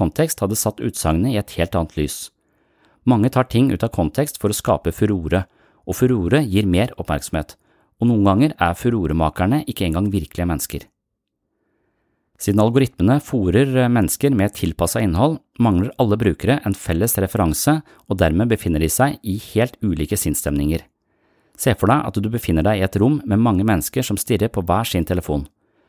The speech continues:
Plutselig begynner en å gråte. Du kan anta at vedkommende har lest noe trist eller fått en dårlig nyhet, men du vet ikke noe mer. Slik er det i sosiale medier hele tiden. Du aner ingenting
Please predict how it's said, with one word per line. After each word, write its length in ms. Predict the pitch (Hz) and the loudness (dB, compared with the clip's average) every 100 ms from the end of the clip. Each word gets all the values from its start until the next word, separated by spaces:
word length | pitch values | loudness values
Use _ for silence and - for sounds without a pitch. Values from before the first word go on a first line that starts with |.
| _ _ | _ _
Plutselig 400 | - - - 151 135 | -4 -4 0 0 2
begynner 240 | 104 90 92 | 2 2 2
en 100 | 90 | 2
å 60 | 104 | 2
gråte. 400 | 104 71 104 92 - _ _ _ _ _ | 2 2 -2 -2 -8 _ _ _ _ _
Du 80 | - | -4
kan 160 | 113 117 | 0 2
anta 320 | 90 - 143 110 | 0 0 -2 0
at 80 | |
vedkommende 500 | 110 90 76 82 101 117 | 0 0 0 -2 -2 0
har 80 | 87 | 0
lest 240 | 85 - | 0 0
noe 80 | 104 | -4
trist 400 | - 156 - - | 0 0 -2 -2
eller 160 | 95 - | -4 0
fått 240 | 113 - | -2 0
en 80 | 95 | 0
dårlig 240 | 92 80 85 | 2 0 0
nyhet, 320 | 76 78 - - _ _ | 0 -2 -8 -18 _ _
men 80 | 95 | 0
du 80 | 90 | 2
vet 240 | 95 104 | 2 0
ikke 140 | - 107 | -2 0
noe 100 | 85 | 0
mer. 180 | 76 - _ _ _ _ _ _ - | 0 -6 _ _ _ _ _ _ -4
Slik 300 | - 139 90 | -2 0 0
er 80 | 82 | 0
det 60 | |
i 20 | 90 | 0
sosiale 400 | 110 117 85 101 | 0 2 4 4
medier 240 | 78 117 - | 2 0 -2
hele 180 | - 87 | -2 -2
tiden. 300 | 80 73 76 73 _ _ _ _ _ _ | -2 -4 -4 -6 _ _ _ _ _ _
Du 140 | - - | -12 -2
aner 300 | 143 90 123 | 0 2 -2
ingenting 400 | - 113 85 139 | 0 -2 2 0